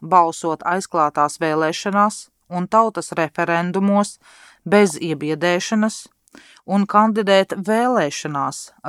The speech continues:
reāli ieņemt amatus un pildīt visas oficiālās funkcijas visos valsts varas līmeņos, ja nepieciešams,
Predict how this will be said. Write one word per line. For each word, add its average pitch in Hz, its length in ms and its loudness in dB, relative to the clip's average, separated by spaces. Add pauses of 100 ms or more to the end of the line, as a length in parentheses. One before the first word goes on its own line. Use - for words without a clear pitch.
reāli 151 400 4
ieņemt 190 680 -2
amatus 165 640 0 (400)
un 240 200 2
pildīt 214 520 0
visas 180 640 -4
oficiālās 147 720 -2
funkcijas 214 760 -4
visos 214 600 -2
valsts 180 500 2
varas 170 280 0
līmeņos, 185 640 -2 (560)
ja 175 160 0
nepieciešams, 220 960 -4